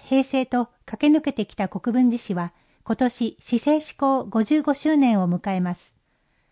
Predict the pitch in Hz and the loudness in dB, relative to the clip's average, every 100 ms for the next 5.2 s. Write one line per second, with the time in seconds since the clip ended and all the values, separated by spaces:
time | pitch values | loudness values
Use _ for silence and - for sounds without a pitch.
0 | _ 214 285 302 302 320 277 202 208 214 | _ 0 4 4 4 0 0 2 2 2
1 | 208 208 208 196 196 - _ _ - 269 | 2 2 0 -4 -4 -8 _ _ 0 4
2 | 277 277 220 185 180 _ - 226 - 233 | 4 4 2 0 -2 _ -8 -6 -4 -4
3 | _ _ - 240 294 302 302 262 196 311 | _ _ -6 0 0 2 2 2 2 2
4 | 311 285 208 220 262 269 233 196 196 190 | 4 4 4 4 4 2 0 0 -2 0
5 | 185 185 | 0 -2